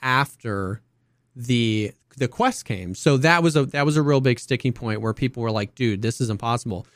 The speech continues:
And I didn't have one. And I was like, "Yo, how am I gonna get one?" I got super lucky that I sniped one off the flea. But once again,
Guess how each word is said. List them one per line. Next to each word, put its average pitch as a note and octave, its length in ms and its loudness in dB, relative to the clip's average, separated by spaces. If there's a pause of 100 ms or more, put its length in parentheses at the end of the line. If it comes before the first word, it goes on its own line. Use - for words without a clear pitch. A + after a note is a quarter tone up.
(180)
And C#3 140 2
I F3 100 6
didn't D#3 160 4
have A3+ 180 4
one. C#3+ 120 6
And B2+ 80 4
I B2 60 4
was B2+ 160 2
like, A#2 180 -2
"Yo, C3+ 300 2 (100)
how - 200 2
am E3 80 4
I C#3 80 4
gonna A2+ 200 2
get C#3+ 200 2
one?" G#2+ 140 -2
I B2 80 2
got B2 140 0
super D#3 320 -2
lucky C#3 220 0
that B2+ 120 2
I A#2 60 2
sniped B2 300 -2
one B2 80 -4
off A2 120 -4
the A#2 80 -10
flea. A2 300 -2 (560)
But F3+ 180 -2
once E3+ 220 4
again, G#3 380 0